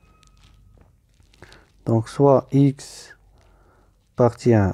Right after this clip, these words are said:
E. Oh non. X appartient, donc on montre maintenant l'égalité. Donc montrons par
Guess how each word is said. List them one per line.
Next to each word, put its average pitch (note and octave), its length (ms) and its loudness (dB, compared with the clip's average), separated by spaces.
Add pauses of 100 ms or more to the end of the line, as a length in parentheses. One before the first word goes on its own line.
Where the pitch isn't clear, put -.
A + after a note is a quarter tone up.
(100)
E. D3+ 300 0 (2250)
Oh D#3+ 80 2
non. A2 460 2 (2250)
X F#3 340 -2
appartient, D#3 680 0 (880)
donc C#3 160 -6
on C#3 80 4
montre C#3 320 2
maintenant C3 400 2 (120)
l'égalité. C3+ 800 2 (720)
Donc C3+ 160 -6
montrons B2+ 680 2 (100)
par A#2 120 2